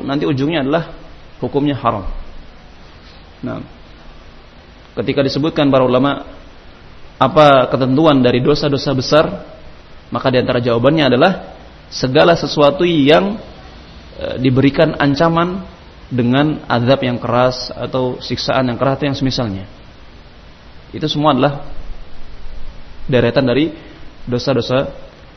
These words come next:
besar. Al-Imam Asy-Syaukani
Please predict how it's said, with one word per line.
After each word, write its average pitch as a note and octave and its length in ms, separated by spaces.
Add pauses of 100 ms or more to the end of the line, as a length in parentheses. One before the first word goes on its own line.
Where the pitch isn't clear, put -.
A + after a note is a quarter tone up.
(140)
besar. A2+ 360 (1600)
Al-Imam C#3 320
Asy-Syaukani D#3 680